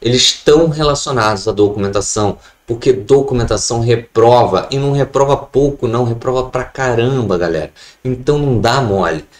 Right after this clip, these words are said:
Eu tô postando aqui esses vídeos pra poder te auxiliar. Tudo na descrição do vídeo, deixo tudo mastigadinho aí pra vocês.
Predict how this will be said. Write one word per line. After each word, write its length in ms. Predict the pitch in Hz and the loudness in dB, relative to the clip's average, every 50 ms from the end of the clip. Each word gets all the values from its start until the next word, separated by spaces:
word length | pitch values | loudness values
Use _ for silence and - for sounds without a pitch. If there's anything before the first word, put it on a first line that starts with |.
| _ _ | _ _
Eu 80 | 92 101 | -10 -2
tô 120 | - 135 | -2 -2
postando 640 | 131 - 123 - - - - - 131 143 151 139 120 | 2 4 2 2 2 -2 2 4 4 6 6 6 4
aqui 400 | 104 - - - 139 123 - - - _ _ | 2 2 -2 -2 -2 -4 -4 -6 -14 _ _
esses 340 | 104 120 120 - 127 107 95 | -2 0 0 0 -2 -2 -2
vídeos 360 | 95 135 139 135 - - - | -2 -2 -2 -2 -4 -6 -4
pra 180 | - 135 139 | -2 -2 -2
poder 360 | 139 139 - 120 113 131 139 139 | -2 0 -2 2 2 2 0 0
te 280 | 135 - 139 127 - _ | -2 -4 -6 -6 -6 _
auxiliar. 880 | - 139 165 180 185 180 - - - 160 147 127 104 90 87 - - - | -2 2 4 4 2 2 0 -2 -2 2 4 4 4 4 2 -2 -8 -8
Tudo 240 | _ - 233 190 180 | _ -2 2 2 4
na 80 | 170 143 | 4 4
descrição 560 | 127 143 127 - - 117 101 - - 117 110 | 2 0 -2 -2 -4 -6 -6 -4 -2 -2 -2
do 100 | 104 92 | -2 -2
vídeo, 280 | 85 95 107 104 - - - _ _ _ | 0 0 -2 -2 -2 -8 -14 _ _ _
deixo 280 | - 135 131 - 127 | -4 -2 -2 -2 -6
tudo 280 | - - 156 147 135 123 | -2 -2 2 2 4 2
mastigadinho 1300 | 120 117 123 143 160 175 190 185 - - - - - 156 160 156 160 147 117 101 98 107 127 143 143 127 | 4 2 2 0 0 0 -2 -2 -2 -4 -6 -2 2 2 2 2 4 2 2 2 2 -2 -2 0 2 2
aí 160 | 110 113 123 | 2 2 0
pra 180 | 120 120 127 131 | 0 2 0 2
vocês. 500 | 127 131 120 - - 139 139 - - | 2 2 2 0 -4 -6 -8 -8 -12